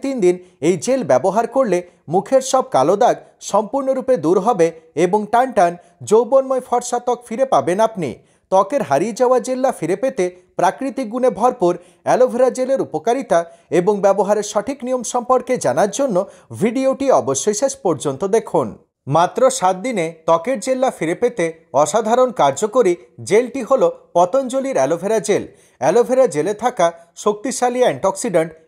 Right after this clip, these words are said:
এবং অ্যান্টিপিগমেন্টেশন উপাদান মেচেতার দাগ দূর করে এবং সেল ড্যামেজ রিপেয়ার করে টানটান ত্বক পেতে সাহায্য করে। ভিটামিন এ এবং ভিটামিন ই যুক্ত অ্যালোভেরা জেল ত্বকে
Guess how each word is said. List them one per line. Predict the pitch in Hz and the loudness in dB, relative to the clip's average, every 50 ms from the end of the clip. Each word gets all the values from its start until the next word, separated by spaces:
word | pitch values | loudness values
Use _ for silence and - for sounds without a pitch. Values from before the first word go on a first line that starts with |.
| - 139 175 | -2 0 0
এবং | 185 196 226 202 151 | 2 2 0 0 0
অ্যান্টিপিগমেন্টেশন | 139 143 143 233 208 - 247 214 214 247 254 240 - 254 240 - - 240 240 226 | -2 -2 -4 -8 -8 -8 -8 -6 -4 -6 -6 -4 -4 -6 -6 -4 -4 -4 -4 0
উপাদান | 240 254 247 170 160 160 165 160 - _ _ - - 131 | 2 2 2 4 4 2 2 0 -16 _ _ -14 -8 -6
মেচেতার | 156 165 165 - 254 254 254 254 214 220 | -6 -4 -4 -4 -2 0 0 0 0 0
দাগ | 247 240 185 170 | -2 -2 -2 -4
দূর | - - 226 - | -6 -4 -2 0
করে | 262 262 - 160 156 156 - - _ - 151 180 | 2 2 2 2 0 -2 -10 -14 _ -2 -2 0
এবং | 175 202 202 185 - | 0 -2 -6 -4 -2
সেল | - 240 254 233 220 | -2 -2 0 0 0
ড্যামেজ | 262 254 247 240 170 123 120 | -2 0 0 -2 -4 -4 -8
রিপেয়ার | - - 185 214 226 214 - | -4 0 2 2 2 2 0
করে | 269 254 190 170 165 - _ _ _ - | -2 0 0 -2 -4 -6 _ _ _ 0
টানটান | 196 220 240 240 - 262 254 233 - | 2 2 2 0 -2 -2 -2 -2 -2
ত্বক | 247 254 247 - | -2 -2 -2 -2
পেতে | - 143 139 165 180 - | -4 -4 -2 -4 -6 -4
সাহায্য | 220 208 196 226 214 175 233 220 214 - | -2 0 0 0 0 2 0 0 2 2
করে। | 185 147 120 - - - _ _ _ - 117 | 0 0 0 -2 -6 -14 _ _ _ -10 -4
ভিটামিন | 120 156 156 214 240 254 269 262 208 175 | -4 -2 0 0 -2 -2 -2 -4 -4 -4
এ | 175 175 - _ _ - 156 | -6 -8 -14 _ _ 0 0
এবং | 175 190 254 233 156 | 2 2 2 0 0
ভিটামিন | 135 143 - 196 220 240 262 247 254 | -2 0 0 0 0 0 -2 -4 -4
ই | 247 202 | -4 -4
যুক্ত | 277 277 - - - 180 180 180 - - - | -6 -8 -4 0 0 0 0 0 -6 -6 0
অ্যালোভেরা | 180 302 190 233 - 233 240 254 247 - - | 2 4 4 4 2 4 2 2 2 2 2
জেল | 262 220 156 160 - _ _ - - | 0 0 0 -2 -10 _ _ -2 0
ত্বকে | 196 202 202 262 | 0 0 2 -2